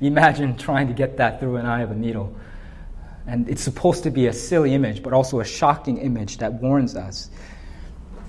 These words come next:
It's impossible for the camel to go through an eye of a needle. And so is Jesus saying that rich people can't be saved? Well, that can't possibly be. We,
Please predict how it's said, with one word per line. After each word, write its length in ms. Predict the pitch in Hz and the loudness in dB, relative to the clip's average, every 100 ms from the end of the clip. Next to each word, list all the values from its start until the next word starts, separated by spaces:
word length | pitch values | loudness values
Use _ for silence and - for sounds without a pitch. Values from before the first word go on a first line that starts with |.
| - - - - - - | -12 -12 -12 -12 -14 -4
It's 200 | - 139 | 2 4
impossible 760 | - 143 - 214 - 127 98 - - - - - - - - - - | 4 4 8 8 8 2 -4 -10 -16 -18 -18 -18 -16 -16 -16 -16 -4
for 160 | 147 | -2
the 60 | 123 | 2
camel 280 | 156 156 143 | 8 8 8
to 40 | |
go 160 | 135 143 | 4 4
through 160 | 135 | 4
an 80 | 123 | 4
eye 140 | 127 123 | 6 6
of 60 | |
a 40 | 113 | 4
needle. 400 | 151 147 110 - - - - - - - - - - - - | 0 0 -6 -10 -16 -18 -16 -16 -16 -16 -16 -16 -18 -18 -8
And 80 | 147 | 2
so 100 | 175 | 8
is 140 | 165 139 | 8 8
Jesus 280 | 196 196 | 4 4
saying 260 | - 208 208 | 6 8 8
that 120 | 170 | 8
rich 160 | 165 - | 6 4
people 220 | 202 180 | 2 2
can't 180 | 180 170 | 0 0
be 80 | 151 | 0
saved? 600 | - 190 135 107 - - - - - - - - - - - - - - | 4 6 6 2 -10 -16 -18 -18 -18 -16 -16 -16 -16 -16 -16 -16 -16 -2
Well, 180 | 120 117 | 2 4
that 340 | 101 185 226 | 6 6 4
can't 280 | - 196 147 | 2 4 4
possibly 460 | - 151 135 127 123 | 6 4 4 2 2
be. 260 | 117 123 | 4 4
We, 220 | 135 110 | 4 0